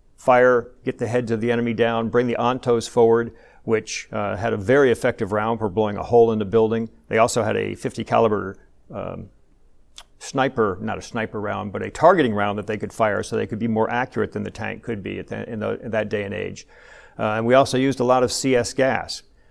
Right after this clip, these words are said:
So Hue is, is interesting from the perspective of it shows us that we still may need to use an awful lot of firepower.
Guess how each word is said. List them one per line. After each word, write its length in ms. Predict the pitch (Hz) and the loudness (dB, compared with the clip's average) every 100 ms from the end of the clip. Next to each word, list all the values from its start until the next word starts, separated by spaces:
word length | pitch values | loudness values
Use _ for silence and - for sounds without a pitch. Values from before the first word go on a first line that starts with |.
| _ | _
So 580 | - 131 127 123 107 - - _ _ - - | 2 6 6 6 0 -8 -20 _ _ -12 4
Hue 460 | 160 165 180 185 - | 6 8 8 8 6
is, 600 | 151 143 135 139 131 - | 4 6 8 6 4 -2
is 280 | - 117 110 | -4 -4 -2
interesting 540 | 151 151 151 - 151 | -4 4 4 4 -4
from 160 | - 131 | -4 -8
the 40 | |
perspective 640 | - 131 - 143 - 123 | -6 -8 0 0 2 2
of 300 | 127 123 110 - - - | 4 4 2 -12 -20 -12
it 140 | 107 | -8
shows 320 | - 131 143 | 2 2 2
us 240 | 147 - - | 0 -2 0
that 400 | 120 107 - - _ | 2 2 -2 -20 _
we 420 | - 117 120 120 113 | -14 -8 -6 -4 -6
still 260 | - 131 | 0 0
may 380 | 135 131 135 135 | 2 -2 -2 -4
need 300 | 139 135 131 | -4 -6 -2
to 60 | 131 | -2
use 160 | 120 | -2
an 80 | 110 | 0
awful 260 | 127 131 131 | 0 2 2
lot 140 | 123 | 0
of 80 | 113 | 0
firepower. 640 | 131 143 143 147 151 165 | 2 2 2 2 4 0